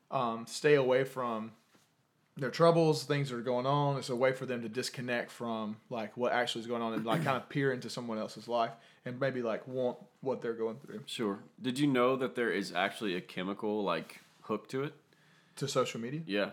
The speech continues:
Speaker 1: Really?
Speaker 2: It
Speaker 1: No.
Speaker 2: treat, your brain treats it as, like, a low dose drug.
Speaker 1: Really?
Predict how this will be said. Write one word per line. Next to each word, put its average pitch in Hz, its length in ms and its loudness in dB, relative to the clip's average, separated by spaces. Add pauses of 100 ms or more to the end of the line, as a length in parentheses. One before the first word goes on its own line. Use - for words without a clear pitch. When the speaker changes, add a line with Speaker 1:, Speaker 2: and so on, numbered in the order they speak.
(380)
Speaker 1:
Really? 117 360 -2
Speaker 2:
It 104 80 -2
Speaker 1:
No. 127 100 -14
Speaker 2:
treat, 135 380 -2
your 127 140 0
brain 107 420 2
treats 101 360 -2
it 95 140 -2
as, 90 320 0
like, 90 240 0
a 85 60 -2
low 92 420 2
dose 90 380 -2
drug. 82 420 -4 (520)
Speaker 1:
Really? 123 360 0